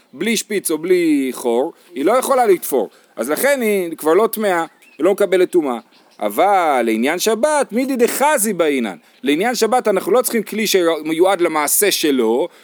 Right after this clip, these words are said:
אלא אנחנו צריכים מידי דחזי, משהו שראוי לשימוש כלשהו.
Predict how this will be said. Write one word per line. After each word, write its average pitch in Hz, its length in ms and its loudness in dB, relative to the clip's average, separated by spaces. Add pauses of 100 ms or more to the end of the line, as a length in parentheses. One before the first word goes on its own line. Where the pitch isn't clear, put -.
(120)
אלא 254 160 2
אנחנו 240 140 -2
צריכים 302 240 -6
מידי 302 200 -2
דחזי, 254 520 0
משהו 254 280 -2
שראוי 254 460 2
לשימוש 233 600 0 (320)
כלשהו. 208 600 2